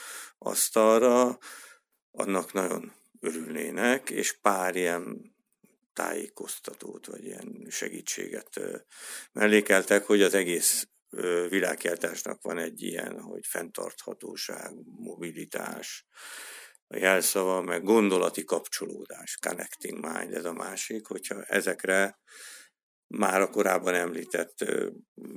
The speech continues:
építészeti és, ö, szellemi felfogással tudunk valamit csinálni, annak nagyon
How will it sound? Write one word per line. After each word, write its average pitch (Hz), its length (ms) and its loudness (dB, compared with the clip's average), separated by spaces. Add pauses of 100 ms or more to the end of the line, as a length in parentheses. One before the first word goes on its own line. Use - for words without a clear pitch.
(180)
építészeti - 800 -2
és, - 360 -4
ö, - 320 -6 (240)
szellemi - 560 -6 (640)
felfogással - 680 -2
tudunk 104 320 0
valamit 92 340 -4
csinálni, 107 420 2
annak 90 200 -6
nagyon - 320 -8